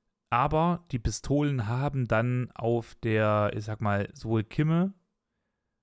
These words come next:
hat rein theoretisch zwei grüne Punkte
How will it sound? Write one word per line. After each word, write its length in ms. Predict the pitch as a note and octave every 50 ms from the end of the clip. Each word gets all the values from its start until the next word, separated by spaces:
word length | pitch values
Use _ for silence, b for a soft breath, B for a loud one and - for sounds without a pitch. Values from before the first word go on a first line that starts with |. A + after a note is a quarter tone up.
| _ _ -
hat 300 | - B2+ B2 - - - _ - -
rein 340 | - - A2+ A2+ A2+ B2 B2+
theoretisch 500 | A#2 B2+ B2 B2 B2 C3 A#2 A2 - - - - -
zwei 280 | - - - A#2 A#2+ C3+
grüne 320 | C3 - - C3 A#2+ A2
Punkte 540 | - - - C3 D3+ D#3 - E3+ E3+ G3